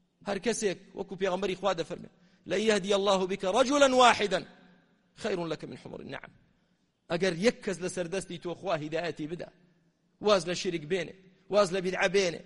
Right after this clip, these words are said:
واز لە خوڕافە بێنێ، واز لە مەعسیەت و تاوان و شەهوەت بازی بێنێ، بگەڕێتەوە بۆ لای خوا، ئەوە لە هەموو شتێک بۆ ئێمە خێرترە. دڵمان بەوە خۆشە. دەمانەوێت ئەو، ئەو میللەتە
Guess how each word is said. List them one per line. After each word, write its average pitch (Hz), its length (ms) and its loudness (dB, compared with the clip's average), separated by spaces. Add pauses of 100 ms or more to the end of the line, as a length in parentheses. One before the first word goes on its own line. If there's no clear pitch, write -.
واز 208 260 6
لە 202 120 4
خوڕافە 202 460 0
بێنێ، 196 240 2 (360)
واز 208 220 6
لە 220 160 0
مەعسیەت 214 340 -4
و 202 40 -8
تاوان 214 400 2
و 202 40 -4
شەهوەت 202 400 -2
بازی 196 280 2
بێنێ، 202 300 -4 (380)
بگەڕێتەوە 220 480 2
بۆ 214 120 2
لای 190 120 6
خوا، 202 240 -6 (360)
ئەوە 202 200 -2 (180)
لە 175 100 -2
هەموو 185 200 -6
شتێک 165 220 -8
بۆ 160 120 -6
ئێمە 151 220 -4
خێرترە. - 380 -12 (440)
دڵمان 190 320 0
بەوە 202 240 0
خۆشە. - 260 -12 (540)
دەمانەوێت 180 360 0
ئەو، 220 100 2 (100)
ئەو 214 140 -2
میللەتە 196 360 -2